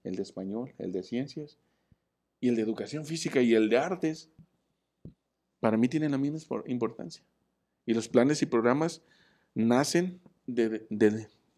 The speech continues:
donde mismo. Cada una persigue sus aprendizajes esperados, pero vamos al perfil de egreso del niño, donde todas las materias les van a hacer falta. Entonces, cuando no hay un elemento comprometido,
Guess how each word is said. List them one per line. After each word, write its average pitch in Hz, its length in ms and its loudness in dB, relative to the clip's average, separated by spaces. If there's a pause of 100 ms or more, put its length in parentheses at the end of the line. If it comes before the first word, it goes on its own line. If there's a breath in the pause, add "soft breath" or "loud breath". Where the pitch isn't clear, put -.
(580)
donde 113 280 4
mismo. 113 300 -8 (1700)
Cada 151 260 8
una 160 300 6
persigue 151 420 6
sus 147 200 -8
aprendizajes 123 680 -4
esperados, 135 720 -2 (920)
pero 98 220 2
vamos 107 300 0
al 117 120 0
perfil 101 320 0
de 113 80 2
egreso 101 300 -4
del 101 160 -2
niño, 165 360 -6
donde 107 260 0
todas 190 500 4
las 147 120 6
materias 139 400 -2
les 123 80 -4
van 113 140 -4
a - 20 -8
hacer - 180 -10
falta. - 400 -12 (880)
Entonces, 113 280 -4
cuando 110 340 2
no 143 140 4
hay 170 140 4
un 170 340 -2
elemento 127 520 0
comprometido, 120 760 -6